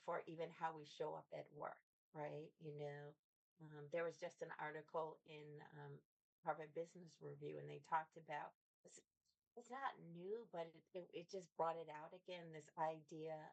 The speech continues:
of, um, they talk about micro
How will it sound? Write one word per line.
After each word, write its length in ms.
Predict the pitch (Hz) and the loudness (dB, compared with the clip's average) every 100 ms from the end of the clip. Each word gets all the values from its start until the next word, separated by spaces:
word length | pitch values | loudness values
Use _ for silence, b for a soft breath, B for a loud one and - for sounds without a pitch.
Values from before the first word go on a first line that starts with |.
| - | -4
of, 400 | - 160 151 147 143 - | 4 4 4 -2 -6 -4
um, 240 | 156 147 143 143 _ _ _ _ - | -4 -4 -6 -10 _ _ _ _ 4
they 160 | 165 156 | 4 6
talk 160 | - 160 | 4 2
about 320 | 160 151 147 143 | 0 -2 -2 0
micro 400 | 151 151 - | -2 -2 -6